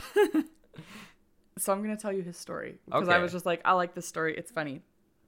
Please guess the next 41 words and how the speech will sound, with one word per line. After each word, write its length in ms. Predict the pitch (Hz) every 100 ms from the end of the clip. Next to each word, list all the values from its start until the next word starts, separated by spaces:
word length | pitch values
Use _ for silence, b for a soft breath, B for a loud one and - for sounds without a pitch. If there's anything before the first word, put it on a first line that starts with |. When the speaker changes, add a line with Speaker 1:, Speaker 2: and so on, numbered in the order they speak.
| _
Speaker 1:
As 240 | 233 349 349
the 100 | 370
story 360 | - 269 277
goes, 500 | 202 147 143 143 -
several 440 | - - 269 339 349
centuries 440 | 247 208 - 208
ago 400 | 196 165 147 147 -
in 160 | 165 -
Ireland, 420 | 359 381 359 359 B B _
there 120 | 202
lived 260 | 214 254 254
a 40 | 247
drunkard 520 | 180 151 151 165 151
named 340 | 139 139 143
Jack. 440 | - 160 139 - - _ b b b
He 180 | - 269
was 180 | 302
known 280 | 240 240 262
throughout 260 | 254 233 254
the 60 |
land 340 | 247 185 175 175
as 160 | 165
a 80 | 160
deceiver 640 | 156 156 - 294 220 - -
and 140 | 160
a 40 |
manipulator. 680 | 151 151 - 151 - - - _ _ _ b b b
One 380 | 185 220 294 285
fateful 340 | 285 269 277
night, 340 | 233 165 165 -
Satan 440 | - 240 - 262 -
overheard 460 | 233 285 226 175 175
the 60 |
tale 260 | 190 160 156
of 100 | 156
Jack's 360 | - 143 156 -
evil 280 | 139 143 139
deeds 440 | 226 262 254 254 B B
and 160 | 294 269
silver 260 | - 139 135
tongue. 440 | 196 196 143